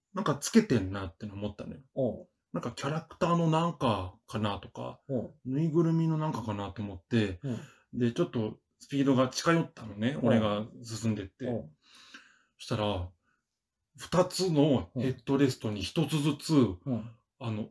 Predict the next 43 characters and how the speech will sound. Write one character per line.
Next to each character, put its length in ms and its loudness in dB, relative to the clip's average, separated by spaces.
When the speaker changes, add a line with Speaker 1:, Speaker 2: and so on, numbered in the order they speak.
Speaker 1:
お 140 -2
か 160 6
め 160 10
つ 140 -2
け 120 8
て 200 2
ん 80 4
の。 80 4
Speaker 2:
怖 640 12
っ！ 60 2
Speaker 1:
の- 360 12
Speaker 2:
何？ 400 4
Speaker 1:
能 300 6
面 300 6
の 240 6
や 120 6
つ 120 -4
の。 140 0
Speaker 2:
な 300 12
ん 120 -2
で？ 260 6
何 220 8
の 120 6
た 120 2
め 60 0
に？ 20 2
Speaker 1:
あ 20 2
の、 40 2
お 40 0
た 140 2
ふ 100 -4
く 80 2
じ 60 4
ゃ 40 4
な 120 4
く 100 -2
て 40 -2
能 180 6
面 240 4
の 80 6
や 100 4
つ 120 -10
ね。 200 -12